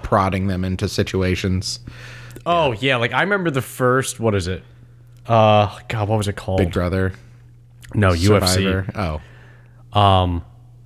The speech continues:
Speaker 2: oh my God. That's how long it's, that's how long, that's how far out I've, I've come from being a U F C, uh, fan.
Speaker 1: It's one of those shows where the U F C people, like, live together, right?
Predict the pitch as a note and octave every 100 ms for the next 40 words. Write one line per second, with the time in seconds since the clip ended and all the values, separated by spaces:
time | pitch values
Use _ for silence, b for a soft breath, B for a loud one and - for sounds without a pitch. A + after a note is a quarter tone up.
0 | - - A2 F2+ F#2 G2+ F#2 G2 G#2+ C3+
1 | A2 G#2+ G2 - - A#2 D3+ C3+ A#2+ G#2+
2 | A#2+ D3 C#3 B2+ A2+ G#2+ G#2 F#2+ - F#2+
3 | F2+ - F#2+ F2+ F#2+ F#2 F2+ F#2 F2 F2+
4 | F2+ E2+ - F#2 F2+ F2+ F2+ F2 E2 -
5 | - - - - - - - F2 E2+ E2+
6 | - B B B B B B B B B
7 | D3 D#3+ D#3+ D3+ C#3 - D3 B2+ B2+ B2
8 | A2+ B2 A2 B2 G#2+ A#2 G#2 G2 G#2 G#2+
9 | G2+ F#2 E2+ C#2+ D#2 G#2+